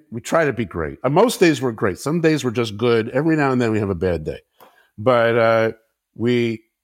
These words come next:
you know, we, we try to stick with these controller functions. And what that allows us to do is pick best of breed. You know, so we don't represent any particular payroll company, but if somebody wants a recommendation, we could talk to them about,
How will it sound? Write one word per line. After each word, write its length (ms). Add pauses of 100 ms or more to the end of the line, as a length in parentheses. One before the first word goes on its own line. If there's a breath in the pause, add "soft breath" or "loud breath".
you 80
know, 180
we, 300
we 160
try 280
to 100
stick 500
with 120
these 180
controller 680
functions. 840 (640)
And 280
what 140
that 140
allows 360
us 120
to 120
do 260
is 120
pick 320
best 320
of 140 (240)
breed. 340
You 140
know, 60
so 140
we 120
don't 200
represent 520
any 120
particular 520
payroll 400
company, 440
but 320 (280)
if 80
somebody 340
wants 240
a 60
recommendation, 840
we 100
could 160
talk 300
to 140
them 160
about, 320